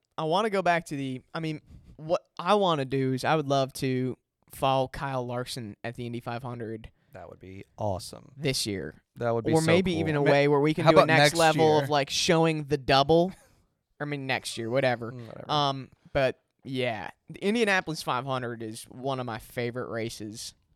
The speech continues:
Speaker 1: all year. I mean, even, like, one of my favorite moments was doing Man on the Street in Indianapolis and asking all the drivers, like, "What are you gonna do if you won?" And, uh, or, like,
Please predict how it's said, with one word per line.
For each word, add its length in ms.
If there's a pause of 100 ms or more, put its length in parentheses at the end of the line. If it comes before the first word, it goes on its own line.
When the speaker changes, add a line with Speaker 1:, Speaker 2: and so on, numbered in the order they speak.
(100)
Speaker 1:
all 240
year. 280
I 80
mean, 160
even, 260
like, 200
one 120
of 60
my 120
favorite 300
moments 340
was 320
doing 200
Man 180
on 80
the 80
Street 400
in 120
Indianapolis 840 (540)
and 120
asking 500 (440)
all 180
the 80
drivers, 380
like, 160
"What 100
are 40
you 100
gonna 160
do 460 (480)
if 180
you 120
won?" 460 (840)
And, 340
uh, 180
or, 80
like, 220